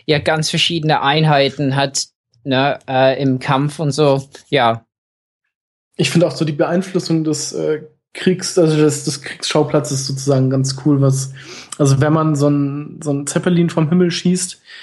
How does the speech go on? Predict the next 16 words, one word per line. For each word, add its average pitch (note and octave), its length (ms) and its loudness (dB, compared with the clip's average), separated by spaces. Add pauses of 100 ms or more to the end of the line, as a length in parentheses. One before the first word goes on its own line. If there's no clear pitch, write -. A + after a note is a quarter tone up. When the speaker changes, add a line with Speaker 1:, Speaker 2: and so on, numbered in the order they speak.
(180)
Speaker 2:
dass C#3 180 -4
das C#3 260 -4
Wrack C#3+ 240 -2
dann C#3+ 160 2
halt C#3+ 160 0
auf C3+ 140 -4
dem C#3 100 -2
Boden D3 260 0
liegen D3 300 2
bleibt C3+ 380 4
Speaker 1:
Mhm. C3+ 80 4
Speaker 2:
und B2+ 100 0
dann C3 120 -2
halt B2+ 140 -2
auch B2+ 220 -8 (840)
sozusagen, A#2+ 680 -4